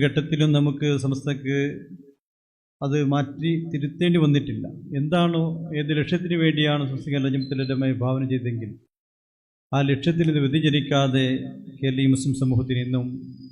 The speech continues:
നേതൃത്വം നൽകിക്കൊണ്ടിരിക്കുകയാണ്. ആ മഹിതമായ പ്രസ്ഥാനത്തിൻ്റെ കീഴിൽ അടിയുറച്ചു നിൽക്കാൻ നമുക്ക് സാധിക്കണം. അടി-, അതിൻ്റെ അനുയായികളായി മാറാൻ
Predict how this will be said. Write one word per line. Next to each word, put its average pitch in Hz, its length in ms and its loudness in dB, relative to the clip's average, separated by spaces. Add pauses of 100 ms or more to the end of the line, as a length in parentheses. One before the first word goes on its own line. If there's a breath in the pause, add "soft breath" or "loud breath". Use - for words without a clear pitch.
നേതൃത്വം 131 320 -2
നൽകിക്കൊണ്ടിരിക്കുകയാണ്. 113 760 -6 (1000)
ആ 135 40 0 (120)
മഹിതമായ 143 540 6 (360)
പ്രസ്ഥാനത്തിൻ്റെ 143 840 2
കീഴിൽ 131 420 2
അടിയുറച്ചു 131 480 0
നിൽക്കാൻ 123 300 -2 (240)
നമുക്ക് 120 260 -10
സാധിക്കണം. 131 480 -4 (180)
അടി-, 131 220 -4 (160)
അതിൻ്റെ 127 240 -2
അനുയായികളായി 139 680 2 (920)
മാറാൻ 143 240 2